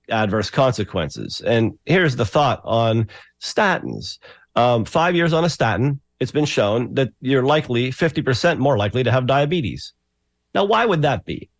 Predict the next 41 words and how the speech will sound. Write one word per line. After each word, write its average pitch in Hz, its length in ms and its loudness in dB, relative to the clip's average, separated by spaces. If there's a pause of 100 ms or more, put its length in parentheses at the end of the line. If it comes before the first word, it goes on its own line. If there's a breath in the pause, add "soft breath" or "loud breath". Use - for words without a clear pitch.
(580 soft breath)
Do 170 60 0
you 170 60 4
think 220 200 0
statins 156 560 -2 (200)
as 135 140 2
an 127 100 0
anti-inflammatory 139 680 0
drug 139 160 0
are 123 100 2
actually 135 220 0
really 123 220 -2
causing 131 580 2
more 127 160 4
diabetes? 123 720 -2 (240)
Frankly, 147 280 2
I 131 160 2
don't. 73 300 -6
And 120 100 0
we 147 80 4
haven't 151 300 2
had 120 440 0 (420)
causative 113 920 -2
data 123 460 2 (320 loud breath)
that 113 120 -4
shows 147 460 0
that 107 260 -2
this 127 200 0
is 120 100 2
what's 113 160 0
happening. 143 480 0 (460 loud breath)
What 131 160 0
seems 208 560 0
to 143 120 -4
be 127 260 0
clinically 156 560 0
the 101 60 -4
case 101 300 -2
to 101 100 -2
me 180 160 2
is 123 180 2
that 107 240 2